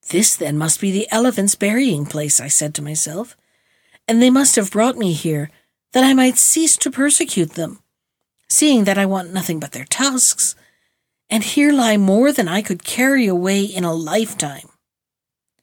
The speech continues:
Whereupon I turned and made for the city as fast as I could go,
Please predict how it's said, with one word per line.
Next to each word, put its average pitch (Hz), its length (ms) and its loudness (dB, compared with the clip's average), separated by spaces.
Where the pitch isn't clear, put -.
Whereupon 220 600 2
I 175 180 -2
turned 302 480 0
and 196 220 0
made 233 220 2
for 254 160 2
the 254 100 0
city 277 380 0
as 196 100 0
fast 269 400 -2
as 240 100 -2
I 226 120 -2
could 220 180 -8
go, 208 400 0